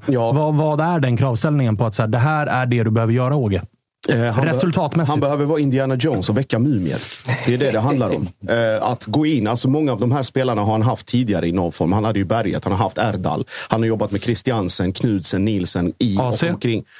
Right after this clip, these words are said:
Speaker 1: Ja, i l-, danska landslaget.
Speaker 2: Ah,
Speaker 1: De har
Speaker 2: just
Speaker 1: ju
Speaker 2: det.
Speaker 1: varit där runt omkring just in och ut där.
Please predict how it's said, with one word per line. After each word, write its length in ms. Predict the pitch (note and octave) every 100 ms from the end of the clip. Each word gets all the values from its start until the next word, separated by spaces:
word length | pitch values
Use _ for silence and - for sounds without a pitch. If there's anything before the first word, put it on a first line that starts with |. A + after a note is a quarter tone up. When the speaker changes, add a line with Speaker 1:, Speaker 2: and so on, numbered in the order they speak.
| -
Speaker 1:
Ja, 220 | B2 A#2+
i 260 | A#2 A2+ A#2
l-, 140 | G2+ -
danska 280 | A2+ -
landslaget. 520 | B2+ B2 A#2+ C3 G2 -
Speaker 2:
Ah, 20 |
Speaker 1:
De 80 | A#2
har 60 |
Speaker 2:
just 100 | A#2+
Speaker 1:
ju 40 | A#2
Speaker 2:
det. 60 |
Speaker 1:
varit 180 | A2+ G2+
där 120 | G#2
runt 160 | G#2 G#2
omkring 340 | G2+ A2 D#2+
just 420 | F2+ E2 - - - - - - -
in 200 | A2+ G#2
och 40 |
ut 180 | F2+ -
där. 180 | F2